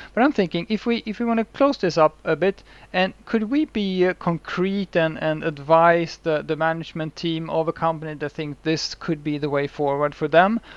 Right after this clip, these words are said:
what would you say? Where should they start?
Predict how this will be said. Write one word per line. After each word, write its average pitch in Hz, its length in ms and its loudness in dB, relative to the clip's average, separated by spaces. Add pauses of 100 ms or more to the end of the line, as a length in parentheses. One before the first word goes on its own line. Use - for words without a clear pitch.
(120)
what 214 200 0
would 226 140 -4
you 226 100 0
say? 190 540 2
Where 190 600 -2
should 196 200 -6
they 180 160 0
start? - 480 -2